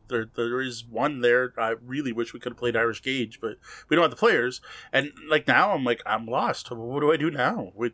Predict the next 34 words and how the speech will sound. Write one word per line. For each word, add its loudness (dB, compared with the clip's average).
we're -4
done 0
with -4
the -14
trains." -8
So 4
I 6
honestly, 2
right 4
now, 2
don't 0
have 2
anything 0
specific -2
planned -2
for 0
our 4
review -2
next -6
week. -10
So 0
I 4
think 2
it's -4
gonna 2
depend 0
on 2
what 2
Deanna 0
and 0
I 0
feel -2
like -2
playing. -6